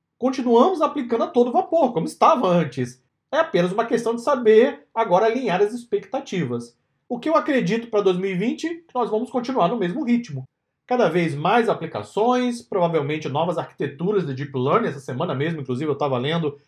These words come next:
que alguns dos criadores de algumas importantes arquiteturas de Deep Learning estão trabalhando em novas arquiteturas.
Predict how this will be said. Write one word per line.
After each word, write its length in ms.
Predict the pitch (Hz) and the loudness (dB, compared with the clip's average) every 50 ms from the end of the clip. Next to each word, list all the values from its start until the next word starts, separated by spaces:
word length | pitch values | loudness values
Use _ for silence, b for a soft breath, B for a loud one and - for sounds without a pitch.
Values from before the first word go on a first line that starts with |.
| B B B | B B B
que 120 | - 165 | -2 0
alguns 320 | 147 139 131 120 160 180 170 | 0 0 0 0 -2 -4 -4
dos 160 | 156 147 - | -4 -8 -8
criadores 880 | - 190 202 196 151 143 139 165 190 208 202 180 156 143 131 - - _ _ _ - | -4 0 2 2 2 2 4 8 10 10 10 8 6 -2 -4 -8 -12 _ _ _ -8
de 100 | 123 143 | -4 -4
algumas 460 | 139 127 131 170 175 156 143 131 143 | -4 -4 -4 -4 -2 -2 -2 -2 -4
importantes 440 | 143 - 139 120 - 180 175 170 170 | -8 -8 -8 -8 -4 -4 -4 -2 -4
arquiteturas 640 | 147 139 - - - 147 131 - 175 185 175 165 | -6 -8 -8 -8 -8 -8 -6 -2 -2 -2 -2 -2
de 80 | 147 135 | -4 -6
Deep 180 | 135 147 139 | -8 -8 -4
Learning 440 | 139 143 170 220 247 233 180 165 - _ _ _ | -2 0 2 2 2 2 -2 -4 -8 _ _ _
estão 160 | - 185 190 | -6 -6 -2
trabalhando 400 | 208 226 190 170 160 202 220 226 | -2 0 0 0 0 2 2 0
em 120 | 208 170 | 0 0
novas 260 | 165 185 240 269 269 | 0 0 0 0 -2
arquiteturas. 720 | 285 240 - - - 320 - - 277 311 277 175 131 - - | -4 -6 -8 -8 -12 -12 -6 -2 -2 0 0 0 -2 -2 -6